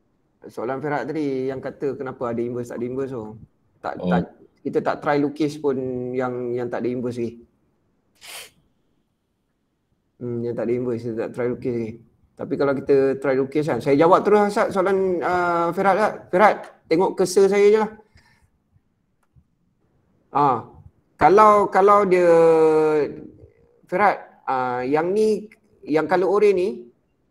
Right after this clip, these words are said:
Speaker 1: kalau dia jadi kuadratik, betul tak?
Speaker 2: Ah.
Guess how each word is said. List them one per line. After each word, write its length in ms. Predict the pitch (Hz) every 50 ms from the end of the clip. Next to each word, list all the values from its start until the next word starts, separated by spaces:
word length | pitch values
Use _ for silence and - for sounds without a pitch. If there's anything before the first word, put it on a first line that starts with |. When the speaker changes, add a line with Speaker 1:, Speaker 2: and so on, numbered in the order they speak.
| _ _ _ _ _ _ _ _ _ _ _ _ _ _ _ _ _ _ _ _ _ _ _ _ _ _
Speaker 1:
kalau 320 | _ 143 147 165 180 175 170
dia 80 | 180 170
jadi 180 | 180 175 170
kuadratik, 520 | 170 185 180 156 175 170 175 196 160 - -
betul 180 | - 185 170
tak? 140 | 143 - - - - _ _ _ _ _ _ _ _ _ _ _ _ _ _ _ _ _ _ _ _ _ _ _ _ _ _ _ _ _ _ _ _ _ _ _ _ _ _ _ _ _ _ _ _ _ _ _ _ _ _ _ _ - -
Speaker 2:
Ah. 300 | - - - 98 92 90